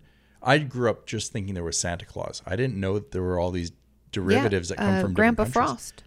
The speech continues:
Speaker 1: Grandpa
Speaker 2: And
Speaker 1: Frost.
Speaker 2: Snow Girl.
Speaker 1: And, like, Pereschnickel or
Speaker 2: Oh,
Speaker 1: Krampus.
Speaker 2: yeah, Krampus.
Speaker 1: You know, all these, uh,
Speaker 2: Mm-hmm.
Speaker 1: d-, uh, different
Speaker 2: Every different, every culture has their own, and even a lot of them call him Saint, like, Saint Nick is, you
Speaker 1: Saint
Speaker 2: know,
Speaker 1: Nicholas.
Speaker 2: is, yeah.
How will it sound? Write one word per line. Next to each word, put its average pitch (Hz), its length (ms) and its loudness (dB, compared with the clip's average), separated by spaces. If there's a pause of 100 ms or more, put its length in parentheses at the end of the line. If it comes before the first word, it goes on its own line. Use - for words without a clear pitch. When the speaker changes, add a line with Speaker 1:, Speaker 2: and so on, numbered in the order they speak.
(140)
Speaker 1:
Grandpa 85 340 -10
Speaker 2:
And 110 60 -8
Speaker 1:
Frost. 202 440 2
Speaker 2:
Snow 214 200 2
Girl. 202 340 -6 (400)
Speaker 1:
And, 92 180 -6
like, 85 160 -8 (480)
Pereschnickel 113 840 -2 (120)
or - 220 -14
Speaker 2:
Oh, 180 220 0
Speaker 1:
Krampus. 123 280 4
Speaker 2:
yeah, - 400 -2
Krampus. - 680 -6
Speaker 1:
You 104 80 -4
know, 92 140 -2
all 110 220 2
these, 117 380 -4 (840)
uh, - 40 -20 (100)
Speaker 2:
Mm-hmm. 311 180 -12 (300)
Speaker 1:
d-, 117 180 -10 (260)
uh, - 0 - (360)
different 110 120 -8
Speaker 2:
Every 247 200 4
different, 277 320 -2
every 277 200 -2
culture 277 300 0
has 269 160 0
their 269 140 0
own, 269 240 -2 (100)
and 220 180 -4
even 311 240 -2
a 226 40 0
lot 226 160 2
of 277 40 -2
them 233 120 -2
call 196 180 0
him 190 80 -2
Saint, - 280 -4 (160)
like, 185 200 -4
Saint - 280 -4
Nick 175 280 -4
is, - 340 -4 (460)
you 117 100 -2
Speaker 1:
Saint 110 100 0
Speaker 2:
know, - 60 -4
Speaker 1:
Nicholas. - 420 -6
Speaker 2:
is, 180 240 -6
yeah. 330 180 0